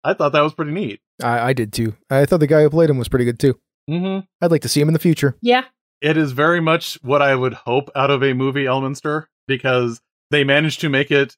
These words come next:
Speaker 1: a very interesting wizardly character without making it feel like they're just, like, cut and pasting Gandalf into something.
Speaker 3: Yep.
Speaker 2: I like that Simon said, "Your time has passed." I'm like, "I'm pretty sure he's still around somewhere. Uh, the guy doesn't die. He's just out there."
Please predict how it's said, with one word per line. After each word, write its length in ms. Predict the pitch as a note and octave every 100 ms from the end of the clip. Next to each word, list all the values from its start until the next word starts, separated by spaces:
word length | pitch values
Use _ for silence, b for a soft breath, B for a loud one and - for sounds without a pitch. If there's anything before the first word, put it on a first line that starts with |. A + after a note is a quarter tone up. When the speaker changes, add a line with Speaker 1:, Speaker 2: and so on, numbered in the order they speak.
| _
Speaker 1:
a 140 | C3+ B2+
very 360 | A#2+ C#3+ D#3
interesting 760 | C3 C#3+ D#3 C#3 D3+ C#3+ C#3 A2+
wizardly 500 | C3+ C#3 C3+ C3 B2+
character 560 | C3 C3+ B2+ C#3 C3+
without 540 | G#2+ A#2+ B2 B2 B2+ - -
making 320 | C3 B2+ B2
it 160 | A#2+
feel 180 | - C3
like 300 | A#2+ A#2 A#2+
they're 140 | A#2+ A#2
just, 340 | G#2+ A#2 -
like, 200 | A#2+ A2+
cut 180 | - B2
and 100 | A#2
pasting 360 | B2 A#2+ A#2+ A2
Gandalf 420 | A2 G#2 G2 A2
into 260 | G#2 -
something. 340 | G2+ G2 - A#2+ _ _
Speaker 3:
Yep. 260 | B3 A#3+ - _ _
Speaker 2:
I 80 | -
like 160 | F#3+ B3
that 120 | D#3
Simon 240 | - C#3 C#3
said, 180 | C3
"Your 80 | F3
time 320 | - - A#3 G#3+
has 140 | D#3+
passed." 320 | - A#3 F3+
I'm 60 | D3
like, 120 | C#3
"I'm 80 | G3
pretty 200 | - G4
sure 160 | -
he's 100 | A3+
still 200 | - G#3+
around 260 | E3+ F3 C#4
somewhere. 420 | - C#4+ A3 F3 - _ _
Uh, 320 | B3+ D4+ D4 C#4+
the 60 | D#4+
guy 120 | F#4
doesn't 240 | A#3+ E3 D#3
die. 320 | D3 F3 A#3 _ B B -
He's 80 | D4
just 120 | -
out 220 | F#3+ F3
there." 260 | G3+ G#3